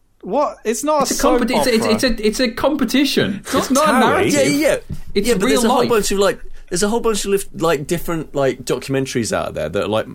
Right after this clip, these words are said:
Speaker 4: like, mockumentaries, right?
Speaker 1: It's
Speaker 4: The
Speaker 1: not like
Speaker 4: Americans
Speaker 1: Making a Murderer.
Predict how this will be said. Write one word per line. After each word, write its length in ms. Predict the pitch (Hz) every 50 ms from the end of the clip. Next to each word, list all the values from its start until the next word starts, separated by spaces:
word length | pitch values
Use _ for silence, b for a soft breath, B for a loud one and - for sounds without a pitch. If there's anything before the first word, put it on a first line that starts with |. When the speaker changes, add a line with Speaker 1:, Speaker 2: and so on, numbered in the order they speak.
| - -
Speaker 4:
like, 220 | 120 117 113 -
mockumentaries, 1120 | 123 120 139 147 - - - - 110 95 87 82 80 - - - - - - - 92 - -
right? 140 | - 85 104
Speaker 1:
It's 100 | - -
Speaker 4:
The 100 | - 269
Speaker 1:
not 60 | 254
like 60 | 254 -
Speaker 4:
Americans 260 | - 202 220 220 214
Speaker 1:
Making 180 | 208 208 208 196
a 40 | 190
Murderer. 640 | 180 185 196 202 196 190 147 131 113 104 107 107